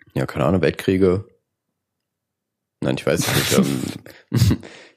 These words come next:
Speaker 1: keine Ahnung, wer sich das ausgedacht hat, Alter. Ich, Olympia zum Beispiel ist doch alle zwei, oder?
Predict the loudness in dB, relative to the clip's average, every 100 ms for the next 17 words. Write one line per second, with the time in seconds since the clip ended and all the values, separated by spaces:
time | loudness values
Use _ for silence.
0 | _ -10 0 2 4 2 -2 -2 -2 0
1 | -2 0 -2 -2 0 -2 -2 -8 -4 -2
2 | 0 0 0 2 2 0 -2 0 0 0
3 | 2 2 2 0